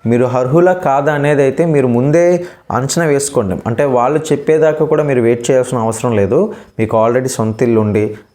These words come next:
ఆ, మరి అదేవిధంగా ల్యాండ్ ఉండి, ఇట్లాంటివన్నీ కూడా ఉండి మీరు already కట్టుకున్నట్లయితే కనుక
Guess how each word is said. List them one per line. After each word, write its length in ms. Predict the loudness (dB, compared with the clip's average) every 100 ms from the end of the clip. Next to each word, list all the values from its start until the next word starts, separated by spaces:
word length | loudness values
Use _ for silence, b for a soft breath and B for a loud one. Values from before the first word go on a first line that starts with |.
| -4
ఆ, 240 | -2 -2
మరి 240 | -2 0 2
అదేవిధంగా 520 | 2 2 2 0 2
ల్యాండ్ 420 | 2 2 0 -2
ఉండి, 180 | 0 -2
ఇట్లాంటివన్నీ 760 | -2 -4 -2 0 2 0 0 -2
కూడా 240 | 0 0
ఉండి 380 | 0 -2 0 2
మీరు 240 | 2 2
already 420 | 2 2 0 -2
కట్టుకున్నట్లయితే 1000 | -2 -2 -2 -2 -2 -2 -2 0 0 0
కనుక 440 | -2 -2 0 0